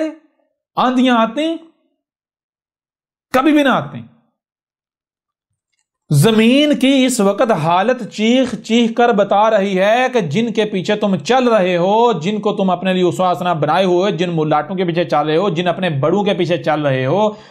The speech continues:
जिन इमामों के पीछे चल रहे हो, जिन बुखारी मुस्लिमों के पीछे चल रहे हो, गधे के बच्चों, वो सब के सब गुमराह थे,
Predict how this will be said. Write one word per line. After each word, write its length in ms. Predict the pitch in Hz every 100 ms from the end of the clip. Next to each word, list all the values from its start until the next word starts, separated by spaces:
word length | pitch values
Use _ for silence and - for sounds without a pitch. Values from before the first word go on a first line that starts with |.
| -
जिन 200 | 139 214
इमामों 500 | 233 175 170 180 214
के 100 | 208
पीछे 260 | 185 175 175
चल 300 | 139 160 165
रहे 120 | 151
हो, 200 | 156 214
जिन 200 | 175 202
बुखारी 400 | 175 170 165 196
मुस्लिमों 320 | 180 147 196
के 100 | 185
पीछे 280 | 170 160 185
चल 260 | - 170 175
रहे 140 | 170
हो, 260 | 190 226 226
गधे 320 | 170 180 190 190
के 140 | 190
बच्चों, 340 | 165 165 226
वो 120 | 233 214
सब 300 | - 180 175
के 100 | 185
सब 240 | 202 202
गुमराह 440 | 185 185 180 233 240
थे, 300 | 233 233